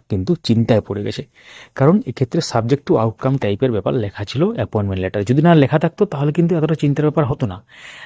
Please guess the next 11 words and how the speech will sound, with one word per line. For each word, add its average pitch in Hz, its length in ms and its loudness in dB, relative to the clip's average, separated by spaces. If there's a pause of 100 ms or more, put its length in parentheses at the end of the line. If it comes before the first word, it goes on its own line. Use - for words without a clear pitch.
(160)
যেহেতু 143 300 2
লেখা 139 280 4
ছিল 143 220 2
যে 135 380 4
মামলার, 120 440 2
আহ, 113 360 -6
চূড়ান্ত 117 440 2
রায়ের 104 260 2
উপর 110 300 0 (760)
নির্ভর 110 320 2
করবে 104 320 -2